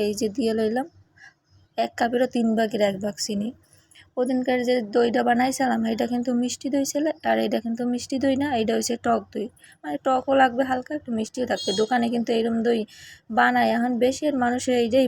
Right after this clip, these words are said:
পছন্দ করে, এইটা নাকি খাইতে ভালোও লাগে। তো এইটার একটু জ্বালাইয়া এই যে দুধটারে একটু গলানোর,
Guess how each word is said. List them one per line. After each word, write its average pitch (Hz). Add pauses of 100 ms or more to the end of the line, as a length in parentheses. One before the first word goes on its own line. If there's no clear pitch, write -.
পছন্দ 220
করে, 202 (1700)
এইটা 254
নাকি 240
খাইতে 220
ভালোও 208
লাগে। 190 (160)
তো -
এইটার 247
একটু 254
জ্বালাইয়া 233 (480)
এই 285
যে 269 (100)
দুধটারে 240
একটু 233 (580)
গলানোর, 220